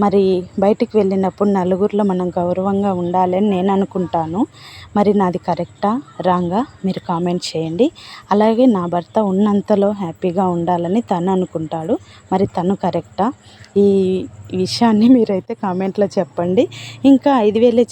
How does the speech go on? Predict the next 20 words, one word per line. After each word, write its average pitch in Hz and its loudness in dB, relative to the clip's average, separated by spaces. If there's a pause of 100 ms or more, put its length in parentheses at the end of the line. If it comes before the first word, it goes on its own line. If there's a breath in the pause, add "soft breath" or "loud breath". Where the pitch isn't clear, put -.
చెప్పా, 208 0
మిగతా 202 0
పదివేలు 196 2
ఏంటి 185 2
అన్-, 170 0 (160)
అనుకుంటారేమో. 180 0 (460 loud breath)
అలాగే 180 2 (360)
పిల్లలకి 196 2
బట్టలు 175 0
తీసుకున్నా, 175 -4
నా 196 0
హస్బెండ్కి 180 0
బట్టలు 175 -4
తీసుకున్నాము. 165 -2 (380 loud breath)
అలాగే 202 2
ఆటోకు 196 -2
కూడా 196 2
కొంచెం 196 -4
రిపేర్లు 190 -2
అయితే 226 -2